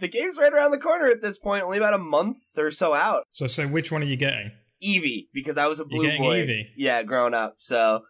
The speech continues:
Speaker 1: um, it's got the same version exclusives as Blue and everything. So I'm like, "All right, well,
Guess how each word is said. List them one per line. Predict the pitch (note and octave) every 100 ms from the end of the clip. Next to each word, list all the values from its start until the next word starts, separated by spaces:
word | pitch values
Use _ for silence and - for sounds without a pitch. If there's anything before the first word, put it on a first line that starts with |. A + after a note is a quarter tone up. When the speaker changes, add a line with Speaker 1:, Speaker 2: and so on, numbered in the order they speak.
| _ _ A#2
Speaker 1:
um, | A#2 A#2
it's | B2
got | C#3+ B2
the | B2+
same | C3+ B2+
version | A2 A#2 A#2
exclusives | A2 - A#2 A#2 G#2+
as | A2
Blue | G2+ G#2+ A2+
and | B2
everything. | B2 C3 C#3+ D3 D#3+
So | D#3 A#2
I'm | A2
like, | G#2
"All | C#3+
right, | C3 A2
well, | A#2+ A2